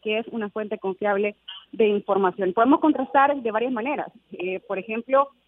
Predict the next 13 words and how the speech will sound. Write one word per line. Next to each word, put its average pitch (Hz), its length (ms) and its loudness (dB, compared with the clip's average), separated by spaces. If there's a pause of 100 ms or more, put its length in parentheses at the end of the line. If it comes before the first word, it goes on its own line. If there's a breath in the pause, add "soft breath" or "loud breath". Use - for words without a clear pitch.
(140)
ir 240 200 -2
a 233 160 4
un 240 540 -6
medio 233 200 -4
informativo, 247 680 0
revisar 214 360 -6
las 233 100 -6
noticias 247 560 -2 (340)
y 320 300 0 (300)
buscar, 233 480 0 (220)
así 185 200 -2
de 214 80 4
sencillo, 226 480 0